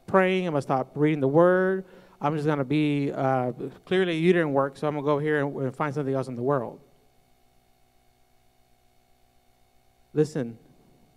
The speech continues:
God is here, and he wants this to be ingrained in your lives. Don't curse God, and don't die.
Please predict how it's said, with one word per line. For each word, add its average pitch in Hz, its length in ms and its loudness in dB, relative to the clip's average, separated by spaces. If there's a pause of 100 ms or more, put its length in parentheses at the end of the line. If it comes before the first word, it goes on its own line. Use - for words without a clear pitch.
(720)
God 156 240 2
is 156 180 -2
here, 143 480 0 (1080)
and 139 140 -4
he 165 200 0
wants 147 540 -4 (560)
this 170 460 2
to 151 140 -10
be 147 300 -4
ingrained 143 420 -2
in 151 80 -8
your 135 180 -2
lives. - 640 -10 (1400)
Don't 165 280 4
curse 185 320 2
God, 120 500 -2 (1800)
and 113 100 -14
don't 117 180 -6
die. 107 300 -12